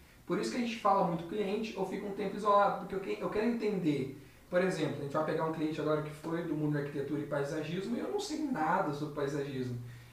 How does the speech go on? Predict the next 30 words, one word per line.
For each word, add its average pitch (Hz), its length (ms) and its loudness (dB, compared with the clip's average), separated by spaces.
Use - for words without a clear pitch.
É, 131 420 -2
eu - 60 -8
posso 165 200 0
errar 170 180 4
na - 60 2
pronúncia, 175 480 0
mas 175 140 2
eu - 60 -2
sei 170 100 -4
que 180 100 -2
um 160 60 -2
grande 208 540 -2
arquiteto - 600 -2
paisagista 190 760 -2
é 190 40 -4
um 185 40 -4
tal 190 140 0
de 190 80 -2
Felipe - 340 -4
Abud, 156 600 2
Abud, 147 560 -4
não 120 140 -6
sei. - 360 -2
Mas 147 300 -2
quando 247 220 2
eu 415 80 8
comecei 220 380 4
com 175 120 -4
o 151 60 -2
cliente, 156 640 -4